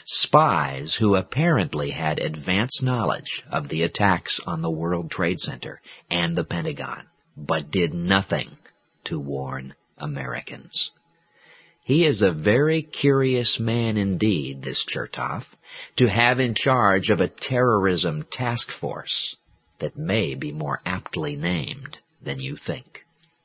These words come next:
A few days ago, that Joint Terrorism Task Force invaded a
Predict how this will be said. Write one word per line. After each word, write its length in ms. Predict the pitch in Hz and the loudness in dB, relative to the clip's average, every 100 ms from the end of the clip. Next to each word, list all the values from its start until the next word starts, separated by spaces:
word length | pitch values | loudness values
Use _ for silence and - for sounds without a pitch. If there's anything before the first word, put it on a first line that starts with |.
| _ _ _ _ _ _ _ - - - - | _ _ _ _ _ _ _ -20 -16 -16 -2
A 80 | 131 | 2
few 220 | 233 220 | 4 4
days 320 | 151 131 104 | 6 4 4
ago, 380 | 87 73 65 92 | 2 0 2 2
that 320 | 90 85 - - - - | 4 2 2 -10 -18 -8
Joint 460 | 87 123 123 - | 2 4 4 0
Terrorism 720 | - 117 110 104 101 92 87 - | 0 4 6 6 2 0 -2 -2
Task 400 | 104 101 101 - | 0 2 2 2
Force 460 | 107 104 127 - - | 4 4 4 0 2
invaded 680 | 110 104 82 113 139 156 | 2 2 4 4 4 2
a 140 | 92 | 2